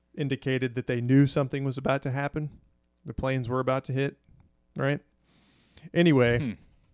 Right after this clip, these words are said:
Speaker 2: And this was in Jersey, New Jersey.
Speaker 1: Yeah, they were across the river, right?
Speaker 2: Yeah.
Speaker 1: And then across the river, you could see the buildings.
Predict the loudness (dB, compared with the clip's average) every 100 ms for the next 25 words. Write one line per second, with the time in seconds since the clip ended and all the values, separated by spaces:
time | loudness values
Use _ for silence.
0 | -6 -4 -4 -2 -2 -2 -2 -2 -2 -4
1 | -8 2 6 8 6 0 -6 -10 2 6
2 | 6 6 2 2 2 2 0 4 4 4
3 | -8 -12 _ _ -6 -4 -4 -4 -6 -6
4 | -10 -8 -10 -6 -4 -4 -6 -6 -6 -6
5 | -8 -10 -8 -6 2 2 2 -4 -6 -10